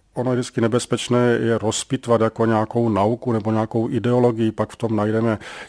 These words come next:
tisíc překážek a, a vadí nám. Tak jako píseň, kterou zpíváme, kterou zpíváme společně a, a bez děky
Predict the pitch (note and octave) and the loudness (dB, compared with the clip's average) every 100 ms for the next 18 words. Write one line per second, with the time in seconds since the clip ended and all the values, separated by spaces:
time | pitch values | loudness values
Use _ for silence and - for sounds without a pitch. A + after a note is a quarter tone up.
0 | - G#2+ - A2+ - - F#2+ - G#2+ A#2+ | -8 -6 -4 -6 -6 -6 -6 0 2 2
1 | A2+ G#2+ - G#2 - - - - A#2 G2+ | 2 0 0 -2 -4 -16 -16 -12 -10 -6
2 | G2 G2 A2 G#2 G2 G2+ G#2 - - - | -6 -4 -2 0 -2 -2 -6 -12 -18 -10
3 | C3 - C3+ - C#3+ - C#3+ C#3+ D3+ C#3+ | -10 -8 -8 -2 -2 -2 -2 2 2 2
4 | D3 C3 A2+ - C3 C#3+ C#3 C#3 C#3+ C3 | 2 0 -2 -4 -2 4 4 4 0 0
5 | C3 B2+ - C3+ C3 A#2 - - A#2 C3 | -4 -4 -2 -2 0 0 -2 -2 0 0
6 | - - C3+ C#3 C#3 C3+ B2 A#2+ - - | -2 0 2 4 4 4 2 2 -4 -18
7 | - - - - B2 A2+ G2+ A2 A2 G#2+ | -18 -20 -18 -6 -4 -4 0 0 2 2
8 | B2 B2 - C3 | 2 2 4 4